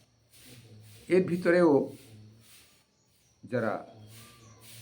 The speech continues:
দর্শন করেন, সেও সাকার মূর্তি, বিগ্রহ তৈরি করে তার উপাসনা করা হয়। কিন্তু সূক্ষ্ম জগৎ দিয়ে, সূক্ষ্ম জগৎ থেকে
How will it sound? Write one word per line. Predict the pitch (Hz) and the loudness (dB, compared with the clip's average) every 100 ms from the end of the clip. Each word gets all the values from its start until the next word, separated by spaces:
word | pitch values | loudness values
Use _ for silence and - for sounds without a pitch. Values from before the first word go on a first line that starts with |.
| - | -8
দর্শন | 110 135 - 135 131 | 4 4 4 -4 -4
করেন, | - 113 220 | -2 -2 -2
সেও | - - - | -6 -8 -8
সাকার | - 135 131 131 | -6 -6 -6 -6
মূর্তি, | 120 - - 196 185 - _ - - - _ _ _ _ _ _ _ - | -10 -14 -14 -14 -14 -20 _ -20 -20 -20 _ _ _ _ _ _ _ -16
বিগ্রহ | 139 165 160 175 | -12 -8 -4 -4
তৈরি | 165 147 147 | -4 -6 -6
করে | 147 160 | -10 -12
তার | 165 143 | -10 -12
উপাসনা | 131 117 110 - 85 82 | -12 -12 -14 -14 -16 -10
করা | 104 110 | -8 -6
হয়। | 95 110 139 - _ _ _ _ _ - - 117 - _ - - - - _ _ _ - | -6 -10 -10 -18 _ _ _ _ _ -20 -20 -20 -20 _ -20 -20 -20 -20 _ _ _ -6
কিন্তু | 160 170 240 269 - | -6 -2 -2 -4 -10
সূক্ষ্ম | - - - 202 | -14 -14 -4 0
জগৎ | 170 160 180 175 | 4 6 6 4
দিয়ে, | 190 214 240 - - - - _ - | 2 2 2 -4 -20 -20 -20 _ -16
সূক্ষ্ম | - 151 - 180 | -8 -8 -2 2
জগৎ | 160 170 175 - | 2 2 0 -6
থেকে | 180 185 185 | -4 -4 -4